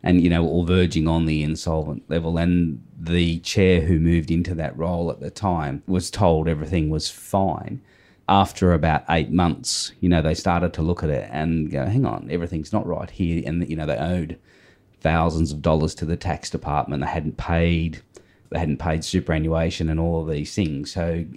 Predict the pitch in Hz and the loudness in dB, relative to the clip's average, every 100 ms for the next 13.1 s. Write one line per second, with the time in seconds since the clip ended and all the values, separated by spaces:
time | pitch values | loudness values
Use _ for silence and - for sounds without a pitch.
0 | - - 104 101 95 90 87 95 92 - | -12 2 4 4 2 0 4 6 6 4
1 | 95 85 85 82 80 78 80 101 85 76 | 0 2 2 2 0 0 2 2 2 -2
2 | - - 98 87 85 - 87 80 80 78 | -8 -6 0 2 0 -2 0 2 0 -2
3 | 80 80 - 78 80 - 82 73 - - | -2 -4 -2 -2 -4 -4 -4 -4 -4 -2
4 | 87 - 80 73 73 71 - _ _ _ | -2 -2 -6 -4 -4 -8 -14 _ _ _
5 | _ _ 90 82 73 71 - 87 92 85 | _ _ 0 2 0 -2 0 4 6 4
6 | 71 76 90 82 80 78 78 78 82 - | 2 -2 0 0 2 0 0 0 -2 -4
7 | - 82 101 87 78 78 80 78 71 - | -4 0 2 0 0 -2 0 -2 -4 -6
8 | - 78 80 80 80 78 82 76 80 - | -4 -2 0 0 -2 -2 -2 0 -2 -8
9 | _ - _ 76 - 87 82 80 80 - | _ -20 _ -8 -2 2 2 0 -4 0
10 | 92 82 80 80 80 82 80 78 76 87 | 2 4 2 2 0 0 0 -2 -4 0
11 | 90 87 78 78 - 82 - 85 - 90 | 2 2 -2 -2 -2 0 0 0 2 2
12 | 78 71 - 85 69 - 82 76 - 76 | 2 -2 -2 -2 -2 -2 -2 -2 -2 -4